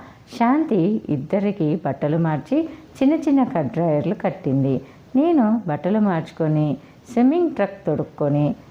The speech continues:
బాత్రోబ్ కట్టుకొని వచ్చాను. బ్యాగ్లో తువాళ్ళు పెట్టింది శాంతి. డ్రెస్ అయి వచ్చిన మీనాక్షి వంక చూడ్డానికి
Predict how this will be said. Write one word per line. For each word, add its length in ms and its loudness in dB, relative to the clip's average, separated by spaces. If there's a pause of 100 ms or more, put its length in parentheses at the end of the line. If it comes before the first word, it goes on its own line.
(140)
బాత్రోబ్ 460 0 (100)
కట్టుకొని 480 -2
వచ్చాను. 680 -2 (340)
బ్యాగ్లో 400 0
తువాళ్ళు 460 -2
పెట్టింది 540 -2
శాంతి. 600 0 (380)
డ్రెస్ 320 -2
అయి 120 4
వచ్చిన 340 0
మీనాక్షి 560 0
వంక 220 0
చూడ్డానికి 1000 0